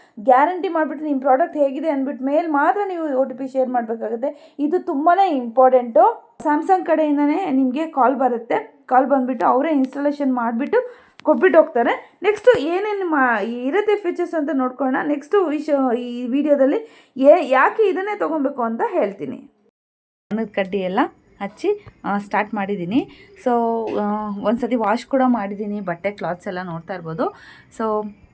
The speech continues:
ಚೆನ್ನಾಗಿದೆ ವಾಷಿಂಗ್ ಮಿಷನ್ನು. So, ಡೋರ್ ಕೂಡ ಯಾವ ಥರ ಇದೆ ಅಂತ ಕೂಡ ನಾನು ತೋರಿಸ್ತೀನಿ ನಿಮಗೆ. So, ನೋಡಿ, ಆ, ನೋಡಿ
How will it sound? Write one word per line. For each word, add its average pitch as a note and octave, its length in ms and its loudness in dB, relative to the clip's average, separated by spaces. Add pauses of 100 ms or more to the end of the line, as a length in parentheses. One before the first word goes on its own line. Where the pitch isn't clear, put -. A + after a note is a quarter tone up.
ಚೆನ್ನಾಗಿದೆ D#4 540 0
ವಾಷಿಂಗ್ B3+ 400 -6
ಮಿಷನ್ನು. B3 360 -10 (340)
So, A3+ 220 -8
ಡೋರ್ A3+ 200 -6
ಕೂಡ B3 160 -8 (120)
ಯಾವ G3+ 200 -6
ಥರ G#3+ 160 -8
ಇದೆ G#3+ 240 -6
ಅಂತ G3+ 180 -8 (120)
ಕೂಡ G3 100 -8
ನಾನು G3+ 340 -6
ತೋರಿಸ್ತೀನಿ G3 480 -12
ನಿಮಗೆ. F#3 220 -6 (440)
So, A3 100 -6
ನೋಡಿ, A3+ 360 -2
ಆ, E3+ 160 -4 (920)
ನೋಡಿ F#3+ 300 -4